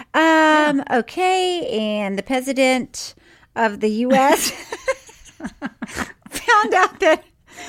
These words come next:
Speaker 1: thousands of illegal Pez dispensers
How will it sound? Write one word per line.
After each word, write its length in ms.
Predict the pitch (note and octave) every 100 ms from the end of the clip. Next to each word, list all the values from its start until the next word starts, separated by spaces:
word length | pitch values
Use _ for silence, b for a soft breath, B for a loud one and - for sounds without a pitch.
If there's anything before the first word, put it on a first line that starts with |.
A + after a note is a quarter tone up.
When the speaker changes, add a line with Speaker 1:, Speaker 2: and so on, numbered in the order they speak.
| B B B
Speaker 1:
thousands 500 | E4 E4+ E4+ F4+ C4
of 120 | C#4+
illegal 540 | C4+ C4+ D4+ C#4+ B3 A#3+
Pez 280 | D#4 C#4 A#3
dispensers 680 | C4 - A3+ A3+ G#3+ G#3+